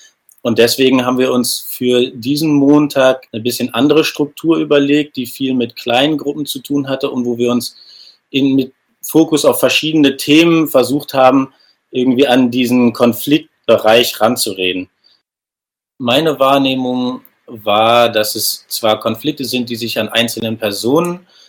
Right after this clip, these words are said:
entzündet haben, aber im Endeffekt natürlich nur Symptome für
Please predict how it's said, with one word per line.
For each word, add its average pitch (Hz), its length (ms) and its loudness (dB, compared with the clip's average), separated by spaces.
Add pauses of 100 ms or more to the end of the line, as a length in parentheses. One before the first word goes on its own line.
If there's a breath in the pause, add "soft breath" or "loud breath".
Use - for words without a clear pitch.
entzündet 143 580 -4
haben, 120 240 2
aber 117 120 -2
im 113 120 -4
Endeffekt 123 640 -4
natürlich 117 500 -4
nur 131 580 2
Symptome 123 640 -2
für 117 500 -2